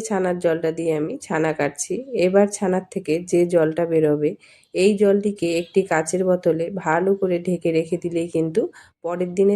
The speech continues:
ছানা করার জন্য আপনার ছানার জল তৈরি হয়ে গেল। এটিকে মাঝে মাঝে শুধু বোতলটা ধুয়ে পাল্টে রাখবেন, তাহলে আপনার বাজার থেকে কোনো কিছু এনে কিংবা লেবুটে দিয়ে ছানা আর কাটতে হবে না।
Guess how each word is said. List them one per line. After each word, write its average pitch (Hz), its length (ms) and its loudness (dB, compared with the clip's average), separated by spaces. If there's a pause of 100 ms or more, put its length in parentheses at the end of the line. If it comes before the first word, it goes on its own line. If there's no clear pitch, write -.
ছানা 160 300 -4
করার 160 320 0
জন্য 160 220 0 (300)
আপনার 160 380 -8 (100)
ছানার 151 400 -4
জল 208 180 0 (100)
তৈরি 143 300 4
হয়ে 143 180 -2
গেল। 135 200 -4 (1000)
এটিকে 202 420 -2 (120)
মাঝে 180 320 0
মাঝে 170 300 -2
শুধু 175 300 -4
বোতলটা 165 520 2
ধুয়ে 160 320 0
পাল্টে 170 420 0
রাখবেন, 151 400 0 (400)
তাহলে 180 440 -2
আপনার 160 400 -4
বাজার 151 420 0
থেকে 185 220 -4 (100)
কোনো 165 180 -4
কিছু 156 300 -8
এনে 156 280 0
কিংবা 156 320 -2
লেবুটে 151 520 0 (120)
দিয়ে 151 240 0 (500)
ছানা 156 380 -2
আর 156 160 -2
কাটতে - 360 -6
হবে 147 240 -6
না। 160 120 -6